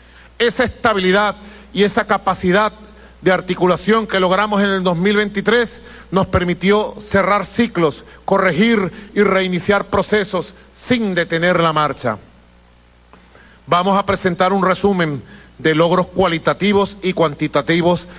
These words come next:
sin perder de vista dónde estamos parados, ni la magnitud de los desafíos y las cosas que aún restan por hacerse. No venimos a cantar victoria. Nadie puede cantar victoria todavía.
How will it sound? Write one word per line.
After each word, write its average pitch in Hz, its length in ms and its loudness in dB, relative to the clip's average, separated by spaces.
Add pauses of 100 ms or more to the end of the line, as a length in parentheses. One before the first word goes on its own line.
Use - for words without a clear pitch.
(260)
sin 254 380 0
perder 208 420 0
de 214 140 2
vista 214 400 0
dónde 202 260 0
estamos 220 420 -2
parados, 165 720 -2 (840)
ni 190 180 2
la 190 100 2
magnitud 180 560 0 (640)
de 175 160 0
los 170 140 2
desafíos 190 720 0
y 185 60 -4
las 180 140 0
cosas 196 400 -2
que 185 120 -2
aún 185 140 0
restan 180 440 -2
por 151 160 0
hacerse. 113 500 -6 (800)
No 214 320 2
venimos 269 440 0
a 262 60 -2
cantar 226 460 -2
victoria. 185 680 -2 (440)
Nadie 226 600 -2
puede 247 440 -2
cantar 202 420 -2
victoria 170 640 -2 (720)
todavía. 175 580 2